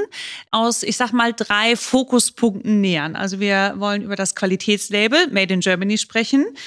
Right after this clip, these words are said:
Wir wollen darüber sprechen, äh, was hat das ganze Thema der Zukunftstechnologien, also vielleicht auch durchdacht in Germany, damit zu tun.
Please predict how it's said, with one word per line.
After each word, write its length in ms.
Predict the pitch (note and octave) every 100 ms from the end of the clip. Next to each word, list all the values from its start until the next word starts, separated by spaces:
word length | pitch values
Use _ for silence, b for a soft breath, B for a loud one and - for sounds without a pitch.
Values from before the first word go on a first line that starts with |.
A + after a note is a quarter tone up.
| B B B
Wir 160 | G#3+ G#3
wollen 560 | A3 A3 A#3 A3+ A3+
darüber 340 | G#3+ G#3 A3 G#3+
sprechen, 840 | - - G#3+ - G#3+ G#3 G#3 G3+
äh, 200 | - G3+
was 220 | F#3+ G#3
hat 120 | G#3+ G3+
das 300 | G3 - -
ganze 300 | G3+ G3 G3
Thema 240 | G3+ G3
der 200 | F#3 F3
Zukunftstechnologien, 1300 | - E4 E4 A3+ - - G#3 - G3+ F#3+ F3 A3+ C4
also 180 | G3 G3
vielleicht 240 | G3+ F#3+
auch 140 | F#3+ -
durchdacht 560 | - F#3+ - G#3+ -
in 120 | B3 A#3
Germany, 540 | A3 A3 A3 A3+ C4+ B B B -
damit 300 | G#3+ A3 A3
zu 140 | A3
tun. 400 | - B3 C#4 E4